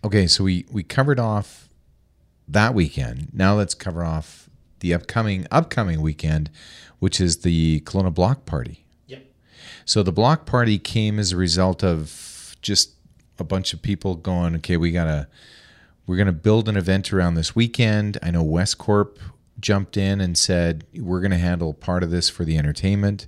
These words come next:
Speaker 1: Yep. But it seems like you got a few hands in the basket helping promote this event.
Speaker 2: Well,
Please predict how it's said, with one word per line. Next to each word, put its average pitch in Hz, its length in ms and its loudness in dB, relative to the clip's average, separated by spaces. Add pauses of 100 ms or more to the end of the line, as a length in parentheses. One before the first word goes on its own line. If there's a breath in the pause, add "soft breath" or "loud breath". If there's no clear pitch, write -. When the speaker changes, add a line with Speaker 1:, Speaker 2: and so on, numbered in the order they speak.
Speaker 1:
Yep. - 80 -20 (420 loud breath)
But 143 120 2
it - 20 -2
seems 233 280 0
like 226 160 -2
you 117 80 2
got 107 200 2
a - 40 -2
few 104 340 0
hands 101 360 2
in 104 80 2
the 95 80 0
basket 92 480 0
helping 95 560 -4
promote 110 380 0
this - 180 0
event. 65 320 -6 (400 loud breath)
Speaker 2:
Well, 151 420 6